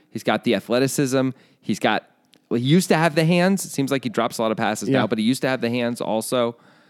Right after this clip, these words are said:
Speaker 1: Maybe he just really needs to get the hell out of L A and have a different, uh, Oakland, excuse me,
Speaker 2: Yeah.
Speaker 1: have a different quarterback, have a different situation, a healthier situation.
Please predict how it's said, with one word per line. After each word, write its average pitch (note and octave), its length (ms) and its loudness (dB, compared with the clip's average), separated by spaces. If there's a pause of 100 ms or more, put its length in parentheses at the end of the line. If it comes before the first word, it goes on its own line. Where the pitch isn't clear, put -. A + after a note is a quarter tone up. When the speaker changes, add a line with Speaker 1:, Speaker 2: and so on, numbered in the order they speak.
(320)
Speaker 1:
Maybe B2+ 240 4
he D#3 80 2
just C3 280 0
really C3 220 2
needs C3+ 180 0
to B2 80 -4
get A#2 140 -4
the A2 100 0
hell A2+ 260 -2
out G#2 180 0
of G2 60 0
L F#2+ 240 -2
A F2+ 180 0
and F2 160 -2 (220)
have G2 160 -4
a G2 60 0
different, A2 580 -2 (100)
uh, F2+ 360 -2 (400)
Oakland, F2 320 -4
excuse E2+ 320 -6
me, E2+ 120 -4 (160)
Speaker 2:
Yeah. C3 100 2
Speaker 1:
have A#2 100 2
a B2 40 4
different A2+ 480 0
quarterback, F#2+ 720 0 (100)
have G#2 120 -6
a G#2+ 40 -2
different A#2 440 0
situation, F2+ 880 0 (260)
a - 60 -6
healthier G#2+ 420 0
situation. E2 800 -2